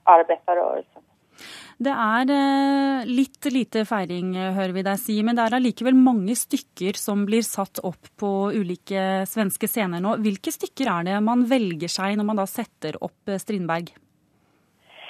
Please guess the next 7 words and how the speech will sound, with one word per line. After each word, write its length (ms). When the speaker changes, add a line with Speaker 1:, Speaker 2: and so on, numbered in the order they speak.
Speaker 1:
Eh, 160
han 200
spelas 320
överallt 420
just 220
nu 220
och 140